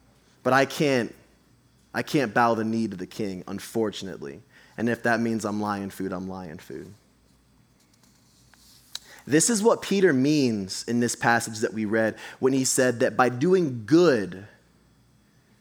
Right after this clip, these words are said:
you should put to silence the ignorance of foolish people.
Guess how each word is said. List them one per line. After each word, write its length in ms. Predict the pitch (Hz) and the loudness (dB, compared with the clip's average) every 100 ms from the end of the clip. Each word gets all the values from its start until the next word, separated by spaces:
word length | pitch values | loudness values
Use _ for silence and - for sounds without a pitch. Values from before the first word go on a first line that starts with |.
| _ _ _ 123 | _ _ _ -4
you 80 | |
should 240 | 131 135 - | -4 -4 0
put 220 | 165 - | 0 0
to 100 | 131 | 0
silence 680 | - - 127 135 127 117 - | 2 4 4 4 4 0 -2
the 220 | 113 - | -6 -2
ignorance 640 | 123 127 120 107 98 - 95 | -2 0 -2 -2 -4 -8 -10
of 80 | |
foolish 560 | - - 135 127 110 - | -14 -4 -2 0 -2 -6
people. 420 | - 151 - 90 | -8 -8 -8 -14